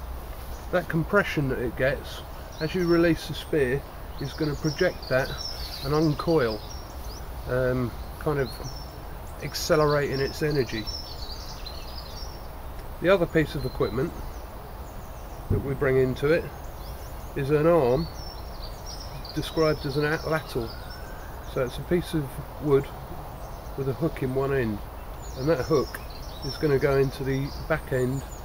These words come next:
of the spear, like so.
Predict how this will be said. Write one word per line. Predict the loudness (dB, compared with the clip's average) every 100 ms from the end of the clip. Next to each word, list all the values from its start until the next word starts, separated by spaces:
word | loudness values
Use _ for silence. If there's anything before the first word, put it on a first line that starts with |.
| -10 -10 -8
of | -8 -6
the | -6
spear, | -4 0 0 0 -6 -8 -8 -8 -10 -10 -8 -8 -8 -8 -8 -8 -8 -6 -8 -8 -10 -8 -6
like | -4 -4 -2
so. | -2